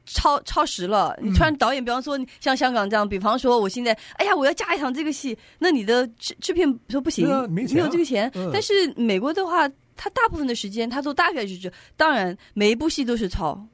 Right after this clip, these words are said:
Speaker 2: <laughs>
Speaker 1: 但是他，呃，他是有一个时间安排，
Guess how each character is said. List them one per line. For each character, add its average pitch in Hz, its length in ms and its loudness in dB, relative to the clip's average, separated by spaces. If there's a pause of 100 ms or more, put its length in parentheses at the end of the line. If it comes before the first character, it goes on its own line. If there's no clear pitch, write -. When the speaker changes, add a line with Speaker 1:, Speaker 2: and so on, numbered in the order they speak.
(240)
Speaker 2:
<laughs> 285 380 2
Speaker 1:
但 311 160 2
是 294 220 -6
他， 254 320 -2 (220)
呃， 190 440 2 (420)
他 302 180 0
是 285 260 -4
有 190 180 0
一 196 80 0
个 220 140 -2
时 202 180 -6
间 196 140 -2
安 175 100 -2
排， 170 240 -8